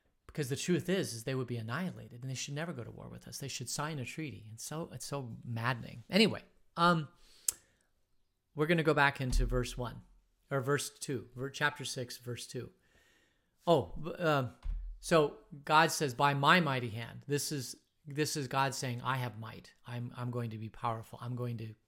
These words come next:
I'm going to crush Pharaoh." Then God also said to Moses, this is verse two, "I am the Lord.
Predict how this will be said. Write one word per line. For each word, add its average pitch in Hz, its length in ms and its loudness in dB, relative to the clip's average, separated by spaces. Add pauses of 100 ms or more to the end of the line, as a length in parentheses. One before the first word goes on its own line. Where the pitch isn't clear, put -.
(460)
I'm 135 120 -2
going 131 160 0
to 120 60 -2
crush - 400 -6
Pharaoh." 113 380 -12 (1300)
Then 156 180 6
God 156 280 10
also 156 340 6
said 131 240 -2
to 131 40 -2
Moses, 117 460 -4
this 127 160 -6
is 123 60 -8
verse 113 240 -6
two, 110 320 -8 (400)
"I 147 160 10
am 175 140 8
the 170 120 4
Lord. 123 400 0